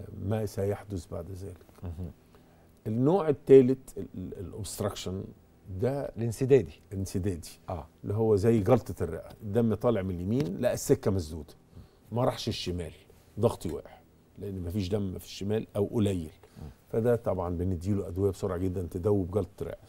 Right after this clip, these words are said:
Speaker 1: جلطة الرئة عايزة قعدة يا أيمن
Speaker 2: ده
Speaker 1: كاملة.
Speaker 2: بالمونري امبوليزم ده
Speaker 1: آه.
Speaker 2: موضوع كبير.
Speaker 1: عايزة قعدة
Speaker 2: آه،
Speaker 1: كاملة
Speaker 2: موضوع
Speaker 1: لأنه
Speaker 2: كبير
Speaker 1: مهم
Speaker 2: جدًا.
Speaker 1: جدًا.
Speaker 2: جدًا.
Speaker 1: جدًا يعني.
Speaker 2: ومنتشر.
Speaker 1: يا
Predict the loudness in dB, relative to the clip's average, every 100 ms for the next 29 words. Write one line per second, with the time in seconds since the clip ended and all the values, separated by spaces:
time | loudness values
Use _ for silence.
0 | -20 4 6 6 6 4 6 4 4 2
1 | 2 2 2 2 -2 -2 -2 0 -2 -4
2 | -10 -18 -20 -20 -6 0 2 4 6 6
3 | 4 2 0 0 -2 -2 0 0 -2 -6
4 | -4 -2 -2 2 4 4 4 4 4 4
5 | 0 -2 0 0 0 -4 -6 -8 -10 -2
6 | 0 0 -2 -6 -4 -4 -6 -12 -14 -2
7 | 2 4 4 6 4 4 -8 -12 -20 -20
8 | -20 _ _ -20 -20 _ -14 -10 -10 -12